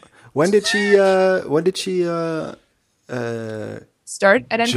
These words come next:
Speaker 2: M?
Speaker 1: join? Because was that recently?
Speaker 2: Yeah.
Speaker 1: Because in the beginning it was just Forrest, I think, or wasn't he, like, the main developer?
Speaker 2: Yeah, so Forrest is, is kind of our, our team lead for C L I now. We now have three people on our C L I team.
Speaker 1: Okay.
Speaker 2: And,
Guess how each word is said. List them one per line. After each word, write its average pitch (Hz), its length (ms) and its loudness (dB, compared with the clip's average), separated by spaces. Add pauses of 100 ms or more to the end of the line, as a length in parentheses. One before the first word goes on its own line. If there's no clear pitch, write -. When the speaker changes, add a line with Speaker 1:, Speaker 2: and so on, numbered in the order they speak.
Speaker 2:
M? 240 60 6
Speaker 1:
join? 175 300 6
Because 151 400 0
was 139 220 0
that 156 180 2
recently? 147 280 -2
Speaker 2:
Yeah. 170 100 4
Speaker 1:
Because 156 160 4
in 135 60 -2
the 123 60 -2
beginning 170 320 2
it 160 80 -2
was 147 180 2
just 151 200 -2
Forrest, 214 800 0
I 202 140 -4
think, 254 320 -8
or 127 100 0
wasn't 135 260 0
he, 180 80 0
like, 180 180 -2
the 165 100 -2
main 165 260 -4
developer? 180 600 -4 (320)
Speaker 2:
Yeah, 262 320 2
so 247 200 -2
Forrest 285 460 -2
is, 240 300 -2
is 190 340 0
kind 180 220 -4
of 180 60 0
our, 165 300 2
our 170 120 0
team 170 340 -2
lead 156 260 0
for 165 120 -4
C 160 160 0
L 139 100 4
I 135 140 4
now. 127 200 0
We 156 100 4
now 151 180 4
have 139 120 -2
three 170 200 2
people 143 260 -2
on 139 180 2
our 131 140 2
C 143 180 -2
L 131 80 4
I 139 120 2
team. 139 360 -4
Speaker 1:
Okay. 123 320 -2
Speaker 2:
And, 160 440 2